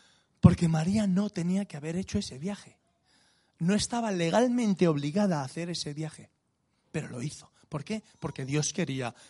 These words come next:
que su bebé naciera como estaba predicho por el profeta Miqueas setecientos años antes, que tenía que nacer en Belén. Así es que llegó hasta Belén. Si vieres la película,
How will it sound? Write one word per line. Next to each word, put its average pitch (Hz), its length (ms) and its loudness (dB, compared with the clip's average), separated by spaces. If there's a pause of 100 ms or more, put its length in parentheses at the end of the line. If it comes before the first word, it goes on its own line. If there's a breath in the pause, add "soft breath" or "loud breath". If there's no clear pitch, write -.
que 143 120 -8
su - 200 -2
bebé 143 300 -2
naciera 135 520 -2
como 135 220 0
estaba 170 340 2 (480 loud breath)
predicho 165 680 4
por 143 220 -4 (480)
el 175 160 4
profeta 196 480 4
Miqueas 196 380 2
setecientos 170 540 -4
años 175 200 -4
antes, 175 180 -6
que 151 120 -6
tenía 139 260 -4
que 139 100 -10
nacer 139 300 -6 (260 loud breath)
en 220 400 4
Belén. 135 600 -4 (340 loud breath)
Así 160 220 0
es 226 140 2
que 262 160 -2
llegó 262 460 2 (200 soft breath)
hasta - 300 2
Belén. 269 420 2 (720 soft breath)
Si - 220 -2
vieres 214 280 4
la 226 140 6
película, 220 440 2